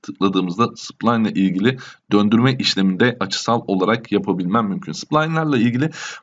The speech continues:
bu gibi işlemleri yapabiliyoruz. Aynı zamanda bu noktaları arkadaşlar,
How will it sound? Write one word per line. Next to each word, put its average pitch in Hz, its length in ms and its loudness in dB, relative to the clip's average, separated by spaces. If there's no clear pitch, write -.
bu 156 80 2
gibi 135 160 6
işlemleri 123 460 2
yapabiliyoruz. 104 580 0
Aynı 185 340 0
zamanda 98 420 -2
bu 139 80 2
noktaları 98 500 2
arkadaşlar, 92 640 -2